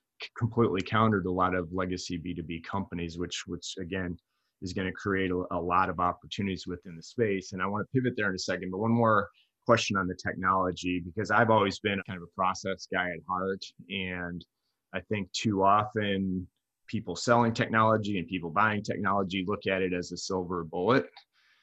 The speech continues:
when in fact, man, I, my, I encourage anybody that's, that's selling tech,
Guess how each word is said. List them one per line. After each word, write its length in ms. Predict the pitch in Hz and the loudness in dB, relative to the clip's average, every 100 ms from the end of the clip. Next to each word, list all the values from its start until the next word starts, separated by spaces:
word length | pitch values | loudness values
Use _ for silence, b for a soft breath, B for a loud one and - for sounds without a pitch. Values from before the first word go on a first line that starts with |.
| _ | _
when 120 | 107 | -2
in 120 | 101 92 | -2 0
fact, 400 | 107 104 98 - - | 2 4 2 -2 -12
man, 260 | 104 104 101 | -6 -4 0
I, 120 | 98 107 | 2 2
my, 160 | 104 | 0
I 140 | 110 110 | 2 0
encourage 520 | 107 - 107 98 95 | -2 0 0 2 2
anybody 360 | 113 113 104 92 | 4 4 2 0
that's, 380 | 92 - - - | -4 -8 -10 -8
that's 200 | 98 - | -8 -2
selling 280 | 120 110 95 | 2 2 2
tech, 260 | - 101 | 0 0